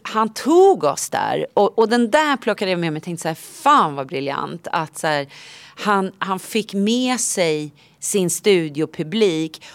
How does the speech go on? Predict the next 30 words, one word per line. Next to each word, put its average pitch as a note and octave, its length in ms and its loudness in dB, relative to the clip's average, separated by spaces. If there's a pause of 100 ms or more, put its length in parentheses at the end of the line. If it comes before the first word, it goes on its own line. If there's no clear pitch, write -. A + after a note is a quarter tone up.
(120)
och - 220 0
tittarna E4 640 0
därmed G3 760 0
känner C#3+ 680 0
att C#3 120 -8
så D3 120 -4
här, C3 180 -2 (320)
"Fan, F3+ 200 -2
den E3 120 0
här D3 100 -2
Letterman, D#3 760 -6 (300)
han A#3 580 0
har D3 320 0
ett C#3+ 140 -6
G D#3+ 520 0
med D3 180 -4
dem D3 340 0
som D3+ 240 -4
är D3 40 -4
där. C#3+ 720 -2 (220)
Vi G#3 180 2
vet A3+ 200 2
inte A3 260 2
riktigt G#3 380 0
varför G#3+ 520 0
vi, G3 320 0
vi F#3 140 0
ler A3 560 2
där F3+ 160 0
hemma. E3+ 460 0